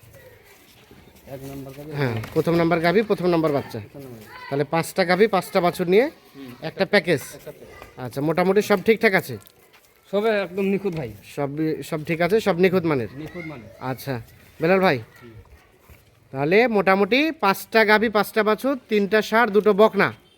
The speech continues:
Speaker 1: তিনটা ষাঁড়, দুটো বকনা ভাই।
Speaker 2: আচ্ছা,
Speaker 1: এই যে
Speaker 2: এখন
Speaker 1: পাঁচটা গাভী, পাঁচটা বাছুর দিছি ভাই।
Speaker 2: হ্যাঁ।
Speaker 1: এটা আড়াই থেকে তিন মাসের প্রজেক্ট ভাই।
Speaker 2: হ্যাঁ।
Speaker 1: আড়াই থেকে তিন মাসের যদি প্রজেক্ট করে যদি রাখে,
Speaker 2: হ্যাঁ।
Speaker 1: তাহলে আপনার আড়াই থেকে তিন মাস এই বাচ্চাগুলো দুধ খেলে অনেক বড় হয়ে যাবে।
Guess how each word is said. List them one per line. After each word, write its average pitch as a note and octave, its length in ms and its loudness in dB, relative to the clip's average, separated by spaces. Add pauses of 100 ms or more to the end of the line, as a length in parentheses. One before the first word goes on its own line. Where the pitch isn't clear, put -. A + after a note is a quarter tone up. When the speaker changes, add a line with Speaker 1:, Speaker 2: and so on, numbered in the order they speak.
(220)
Speaker 1:
তিনটা F#3 300 -12
ষাঁড়, G#3+ 260 -14
দুটো G3+ 240 -10
বকনা F#3 280 -8
ভাই। C3+ 140 -6 (120)
Speaker 2:
আচ্ছা, B2+ 360 -2
Speaker 1:
এই A#2+ 80 -4
যে C#3 60 -2
Speaker 2:
এখন F3+ 180 4 (120)
Speaker 1:
পাঁচটা G3 340 -8
গাভী, A3 180 -4
পাঁচটা A3 300 -12
বাছুর G#3 260 -10
দিছি G3 260 -12
ভাই। B2+ 120 -8 (120)
Speaker 2:
হ্যাঁ। D3+ 260 4
Speaker 1:
এটা A2 200 -10
আড়াই F#3+ 220 -8
থেকে G#3+ 200 -6
তিন G#3+ 200 -12
মাসের F#3+ 240 -12
প্রজেক্ট D#3 300 -14
ভাই। - 100 -20 (120)
Speaker 2:
হ্যাঁ। C#3+ 260 2 (240)
Speaker 1:
আড়াই D3 160 -12
থেকে F#3+ 200 -10
তিন F#3+ 240 -14
মাসের G3 180 -12
যদি G3+ 280 -14
প্রজেক্ট F#3 280 -14
করে F3 160 -10
যদি D#3+ 240 -12
রাখে, D3+ 240 -10 (200)
Speaker 2:
হ্যাঁ। C3+ 280 0
Speaker 1:
তাহলে F#3 220 -6
আপনার G3 240 -8
আড়াই F#3+ 140 -8
থেকে G3+ 180 -4
তিন G#3 200 -12
মাস G#3 100 -6
এই A3 100 -4
বাচ্চাগুলো G#3 420 -6
দুধ G3 180 -12
খেলে G3+ 160 -6
অনেক G3+ 260 -4
বড় E3 160 -6
হয়ে C#3 120 -10
যাবে। G#2+ 180 -18